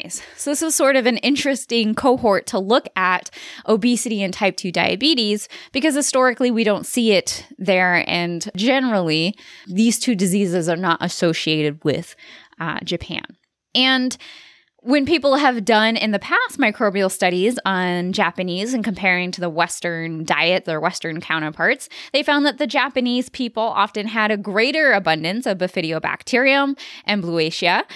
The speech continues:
which are often associated with healthy gut microbiomes,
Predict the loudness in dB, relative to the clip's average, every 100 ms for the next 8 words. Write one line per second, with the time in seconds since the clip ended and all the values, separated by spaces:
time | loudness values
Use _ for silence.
0 | -2 -2 0 2 2 2 0 -2 0 -2
1 | 0 0 0 -2 0 2 2 0 -10 _
2 | -2 -2 0 -2 0 0 0 -2 -2 -2
3 | 0 0 -2 -6